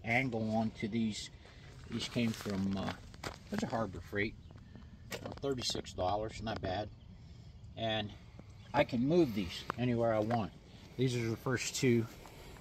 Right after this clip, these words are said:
They, they can move up and down this trailer frame right here. Uh, we just have set 'em on today. We just welded them up. They're like C's underneath or like this, and they'll snap on there. So they're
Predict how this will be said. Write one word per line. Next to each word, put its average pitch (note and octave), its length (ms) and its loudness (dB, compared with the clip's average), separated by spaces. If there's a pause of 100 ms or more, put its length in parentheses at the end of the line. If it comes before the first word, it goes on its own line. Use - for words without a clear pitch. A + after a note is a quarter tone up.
They, A#2 260 2
they C3 120 6
can A#2+ 160 0
move A2+ 260 2
up B2 120 2
and A2+ 100 -4
down A2 240 0
this G2+ 120 -2
trailer G#2 440 -2
frame G2 340 -6
right F#2 200 -8
here. F#2+ 200 -8 (440)
Uh, G2+ 160 -10
we A2 120 -6
just G2+ 200 -4
have G#2 140 -2 (140)
set - 340 -6
'em G2+ 140 -2
on G2 140 -2
today. G2+ 360 -4
We G2+ 120 -4
just G2+ 200 -6
welded A2+ 400 0
them A#2 240 0
up. G2+ 140 0 (600)
They're G#2+ 120 -6
like - 160 -2 (380)
C's A2+ 480 -2
underneath G2 520 -4
or E2 120 -8 (200)
like - 120 -12
this, G#2 200 -4 (1080)
and G#2+ 100 -4
they'll G2+ 100 -2
snap G2 380 -4
on G2 180 -4
there. F#2+ 160 -6 (440)
So A2 300 -2 (240)
they're G#2+ 300 -4